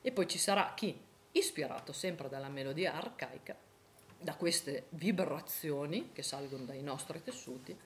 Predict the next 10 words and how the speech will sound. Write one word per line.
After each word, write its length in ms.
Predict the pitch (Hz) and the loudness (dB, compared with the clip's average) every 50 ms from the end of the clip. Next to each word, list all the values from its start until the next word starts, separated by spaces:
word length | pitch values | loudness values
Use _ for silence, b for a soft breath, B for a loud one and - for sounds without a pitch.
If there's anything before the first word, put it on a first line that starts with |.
| B B B B B B B B B | B B B B B B B B B
da 140 | - 190 202 | 0 0 4
questi 320 | - 254 247 - 233 220 | 6 6 6 6 4 6
cambi 380 | - 262 226 190 156 139 135 143 | 8 8 8 8 6 2 0 0
di 120 | 139 156 | -2 -4
frequenza, 800 | - - 190 208 208 - 151 113 - - - - - - 117 - - - - - - - - - - - - - - - - - - - - - - | -2 0 0 0 0 0 -2 -2 -2 -6 -6 -6 -4 -4 -4 -6 -8 -12 -20 -20 -20 -20 -20 -20 -20 -20 -20 -20 -20 -20 -20 -20 -20 -20 -20 -20 -4
comporrà 720 | - - 311 302 269 - - 165 160 - - 127 - - - - - | 6 6 8 8 8 4 4 2 2 2 0 0 -2 -4 -8 -14 -8
vere 440 | 143 151 143 123 120 - - - - - - - - | -4 -4 -4 -4 -4 -8 -10 -12 -18 -20 -20 -6 -6
e 80 | 302 285 | -6 -4
proprie 480 | - - - - - - - - - - - - - - - - - - - - - | -4 -10 -14 -14 -14 -14 -14 -14 -14 -14 -18 -20 -20 -20 -20 -20 -20 -20 -20 -10 -4
opere. 600 | - 147 - - - - - - - - - - | -4 -4 -4 -4 -6 -6 -6 -6 -8 -12 -18 -20